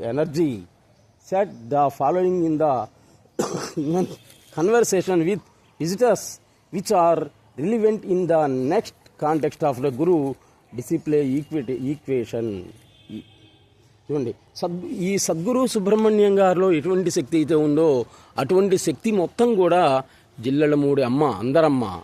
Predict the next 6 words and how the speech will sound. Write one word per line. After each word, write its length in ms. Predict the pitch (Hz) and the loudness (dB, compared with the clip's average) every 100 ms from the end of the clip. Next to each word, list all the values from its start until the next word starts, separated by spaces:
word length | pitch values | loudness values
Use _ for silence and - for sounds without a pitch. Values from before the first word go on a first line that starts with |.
| - _ _ _ _ _ _ - | -18 _ _ _ _ _ _ -6
సాక్షాత్ 560 | - 156 - 180 156 139 | -2 -2 0 2 2 2
రాజరాజేశ్వరి 920 | 123 147 170 175 180 190 185 190 180 | 2 4 6 6 6 2 2 0 2
అమ్మవారే 720 | 165 160 156 147 156 131 123 - - - | 2 4 4 6 4 2 -2 -8 -16 -6
ఈమె 240 | 170 226 | 0 4
రూపంలో 400 | 240 196 165 160 | 4 4 4 2
జన్మించింది, 720 | 160 139 123 113 - 95 90 | 2 0 -2 -4 -8 -10 -10